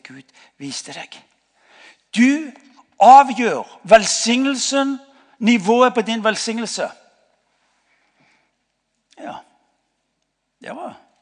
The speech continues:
noe å ta med seg, det. «Kjære Gud, velsign meg», står det. «Ja, Gud», sier jeg, «jeg er klar, jeg. Men er du?» «Gud, du må velsigne meg», og så,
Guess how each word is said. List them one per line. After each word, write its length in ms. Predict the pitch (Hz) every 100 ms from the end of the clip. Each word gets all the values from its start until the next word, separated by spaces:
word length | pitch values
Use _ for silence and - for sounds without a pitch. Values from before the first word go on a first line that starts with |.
| _ _ _ _ _ _ - - - - - _ _ _ _ 240
noe 160 | 180
å 60 | 170
ta 100 | 175
med 160 | 160 151
seg, 160 | 143
det. 80 | 95 - - - - - - - _ _ _ _ _ _ _ _ _ _ _ _ _ _ _
«Kjære 340 | 170 156 156 156
Gud, 200 | 151 156
velsign 380 | 151 - 131 131
meg», 180 | 127 139
står 220 | - 120
det. 80 | - -
«Ja, 140 | 107
Gud», 300 | - - 226 -
sier 140 | 277
jeg, 100 | -
«jeg 160 | - -
er 80 |
klar, 220 | - - 233
jeg. 160 | - - _ _ - - _ _ _
Men 160 | - 127
er 100 | 127
du?» 140 | 165 294 _ _ _ _ _ _ _ _ _ _ _ _ _ _ _ _
«Gud, 160 | - 214
du 80 | 208
må 120 | 208
velsigne 600 | 208 185 - 190 214 208
meg», 200 | 196 190
og 80 | 175
så, 220 | - 180